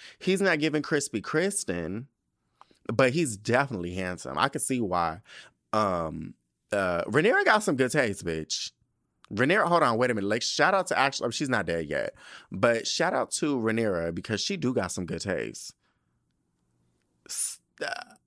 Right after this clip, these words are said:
well, I mean, I guess we could throw in Daemon just because I fucks with Daemon out for his personality. His personality makes him attracted to me.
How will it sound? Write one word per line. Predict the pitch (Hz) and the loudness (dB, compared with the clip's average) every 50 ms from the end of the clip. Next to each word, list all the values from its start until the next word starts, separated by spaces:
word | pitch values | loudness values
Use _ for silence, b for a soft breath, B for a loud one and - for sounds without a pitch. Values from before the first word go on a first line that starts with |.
| _ _ - | _ _ -8
well, | 135 135 180 170 165 156 151 151 147 131 - - _ _ _ _ _ _ _ _ _ _ _ _ _ _ _ _ _ _ _ _ _ _ _ _ _ _ - - b b b _ - | -2 0 2 4 4 6 6 6 4 2 0 -6 _ _ _ _ _ _ _ _ _ _ _ _ _ _ _ _ _ _ _ _ _ _ _ _ _ _ -14 -14 b b b _ 4
I | 147 165 | 4 6
mean, | 175 175 170 165 165 - - | 6 4 4 2 2 2 2
I | 147 151 | 2 2
guess | 143 165 170 202 202 - - - - - - _ _ _ _ - | 4 2 2 2 2 -2 -4 -6 -8 -10 -12 _ _ _ _ -4
we | 127 113 135 156 | -2 0 0 0
could | - 160 143 - | 0 0 -4 -2
throw | - 113 120 117 120 117 - - | 0 2 4 4 4 4 2 0
in | 113 110 107 101 | 0 0 0 0
Daemon | 90 101 101 110 110 110 113 107 101 | 2 2 2 2 2 2 0 0 0
just | 90 101 98 - | 0 -2 -4 -2
because | - 98 101 98 87 - - | -4 -4 -4 -4 -4 -2 0
I | 85 95 95 98 - _ - | 0 0 0 0 -2 _ -2
fucks | 98 98 - - | -2 -2 -2 -4
with | 104 92 | -4 -2
Daemon | 101 101 101 98 98 - | -2 0 0 -2 -2 -2
out | - 82 87 - | -2 -2 -2 -2
for | - 90 | -4 -6
his | 95 87 | -6 -6
personality. | - - 87 85 - 87 90 87 80 110 | -4 -4 -4 -4 -2 -2 -2 0 0 0
His | 131 127 - | -2 -2 -2
personality | - - 131 123 - 123 117 120 120 123 120 123 127 127 120 B B B B B B | -2 -2 -2 -2 0 0 2 2 2 2 2 0 -2 -4 -6 B B B B B B
makes | B 95 98 98 - - | B -2 -2 -2 -2 -2
him | 107 95 | -2 -2
attracted | 92 - - 95 90 90 - 92 - | -2 0 0 0 0 0 -2 -8 -8
to | - 107 98 | -4 -4 -2
me. | 101 101 104 104 110 | -2 -2 -2 -2 -4